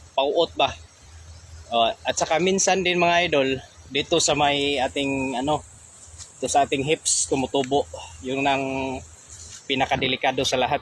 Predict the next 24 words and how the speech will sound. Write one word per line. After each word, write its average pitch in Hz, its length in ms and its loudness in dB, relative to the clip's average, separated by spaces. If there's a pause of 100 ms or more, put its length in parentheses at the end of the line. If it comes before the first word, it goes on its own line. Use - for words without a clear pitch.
ng 127 80 -2
klaseng 131 400 0
ugahip. 131 400 -2
Maraming 127 320 0
klase 131 240 -2
kasi 131 320 0
yung 123 160 -2
ugahip 127 380 0
eh. 110 100 -2 (540)
Yung 127 260 0
nasa, 135 240 2 (880)
ano 123 160 0
natin, 123 400 0
yung 117 160 -2
nasa 117 160 0
hips, - 480 -2 (160)
yun 127 160 -2
ang 127 160 0
pinakadelikado 123 1040 0
kasi 127 220 -2
tinatawag 127 500 0
yun 135 160 -2
eh, 117 240 -2
lipgos. - 560 -4